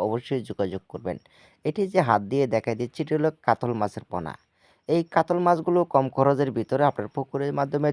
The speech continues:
চাষ করতে পারেন, যা অন্য অন্য মাছ রয়েছে, যা রয়েছে রুই মাছ, বাটা মাছ, টাটকিনি মাছ, অতএব ন-, নলা মাছ, আরও রয়েছে কালীবস মাছের পোনা, তাই এর জন্য রয়েছে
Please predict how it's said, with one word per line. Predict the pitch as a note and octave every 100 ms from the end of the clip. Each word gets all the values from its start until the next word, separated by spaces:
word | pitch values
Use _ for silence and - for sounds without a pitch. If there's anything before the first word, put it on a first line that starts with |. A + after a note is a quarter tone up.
| D3+
চাষ | G#2+ -
করতে | A2 - -
পারেন, | C#3 F3 D#3
যা | A#2+ G#2
অন্য | G#2+ B2 B2
অন্য | A#2+ A#2+
মাছ | G2+ C3 -
রয়েছে, | F#2+ F2 - E2+ - _ _ _ _
যা | D#3+ E3+
রয়েছে | D3+ D#3 D3 E3
রুই | C3 A2 G#2+ G#2
মাছ, | B2+ - C3 G2+
বাটা | G#2 - A2
মাছ, | G#2 B2 - -
টাটকিনি | G#2 - - A2+ A2 A2
মাছ, | A#2+ C3 - -
অতএব | B2+ E3 E3 - A#2+ A#2+
ন-, | G#2+ F#2+ _ -
নলা | G#2+ G2+ G#2+ G#2+
মাছ, | B2 - _ _ _ _ _ _ _ _ -
আরও | A2+ C#3 D#3
রয়েছে | E3 F3 - F3+ E3
কালীবস | A2+ A2+ A#2+ C3 -
মাছের | G#2+ - B2 -
পোনা, | B2 D3 D3+
তাই | D3 C#3
এর | D3+ C#3+ _ _
জন্য | C3 C3 C#3 A#2
রয়েছে | G#2 G2+ -